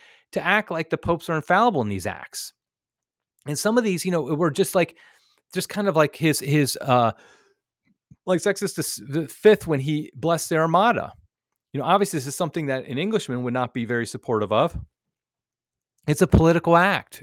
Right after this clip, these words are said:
even though it's kind of wrapped up in a spiritual act of blessing. It's a political act. And Newman's like, "Yes, we don't have to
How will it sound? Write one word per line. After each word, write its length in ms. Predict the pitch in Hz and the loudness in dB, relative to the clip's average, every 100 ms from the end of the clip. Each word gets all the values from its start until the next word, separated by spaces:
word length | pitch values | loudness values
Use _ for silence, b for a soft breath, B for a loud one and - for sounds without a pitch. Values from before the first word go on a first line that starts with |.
| - | -4
even 180 | 147 147 | -2 2
though 120 | 131 | 2
it's 140 | 131 | 0
kind 240 | - 143 117 | -2 -4 -2
of 80 | 110 | 0
wrapped 300 | 135 135 160 | 0 0 -2
up 160 | 151 | -2
in 80 | 131 | -4
a 40 | |
spiritual 400 | 107 - 170 135 | -6 -4 -4 -4
act 140 | 117 - | -6 -6
of 80 | 95 | -2
blessing. 360 | 170 190 120 | -2 -2 -6
It's 140 | 123 190 | -8 -10
a 60 | |
political 420 | - 160 147 151 | -6 -2 -2 -2
act. 280 | 208 220 - b b b b | -4 -4 -10 b b b b
And 140 | - 147 | -4 -2
Newman's 280 | 170 185 196 | 0 0 -2
like, 140 | 185 | 0
"Yes, 260 | 294 311 247 | 0 0 -4
we 60 | |
don't 140 | 170 107 | -6 -6
have 160 | 113 | -8
to 100 | 107 | -10